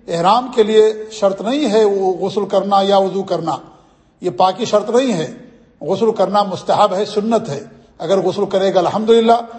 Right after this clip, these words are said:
اور اگر غسل نہیں کر سکا تو ایسی صورت میں اس کو وضو کرنے کی ضرورت نہیں ہے۔ اے،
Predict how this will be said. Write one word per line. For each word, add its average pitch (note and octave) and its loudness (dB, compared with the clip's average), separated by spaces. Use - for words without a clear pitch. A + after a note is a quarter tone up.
اور F#3 2
اگر G3 2
غسل F#3+ -2
نہیں G3 -2
کر A3 0
سکا A#3 2
تو G#3 0
ایسی G3+ 0
صورت G3 -2
میں G#3 -6
اس F#3+ -8
کو G3+ -2
وضو F#3 -4
کرنے F3 -4
کی G#3+ -6
ضرورت F3+ 0
نہیں D3 -4
ہے۔ C#3+ -4
اے، E3+ 0